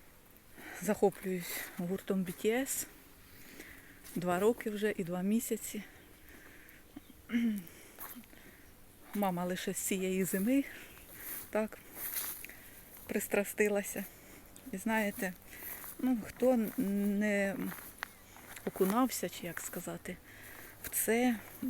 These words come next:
це, це не просто музика, там, це, це ціла культура, ці-, цілий всесвіт, і який дійсно допомагає людям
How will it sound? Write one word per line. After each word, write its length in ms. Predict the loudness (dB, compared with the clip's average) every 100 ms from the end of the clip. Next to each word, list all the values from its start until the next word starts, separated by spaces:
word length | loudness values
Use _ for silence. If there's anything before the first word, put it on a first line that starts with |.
| -4
це, 140 | -6
це 180 | 2 2 4
не 80 | 4
просто 380 | 6 6 2
музика, 520 | 0 4 4 2 -6 -8
там, 200 | -6 -6
це, 180 | -8 -12 -6
це 120 | -2
ціла 300 | 4 6 6
культура, 520 | 2 0 4 4 4
ці-, 280 | 0 -6 -6 2
цілий 280 | 4 4
всесвіт, 720 | 2 2 2 0 -4 -6 -6 -8 -14 -16 -8 -4 -4 -6 -8 -10 -14 -16 -16 -18 -14 0
і 80 | 4
який 580 | 4 2 0 0 0 -4
дійсно 460 | 0 0 0 -2 -4 -6 -8 -8 -12 -16 -8 -4
допомагає 680 | -2 -2 -4 -4 -2 -2
людям 380 | -2 -2 -2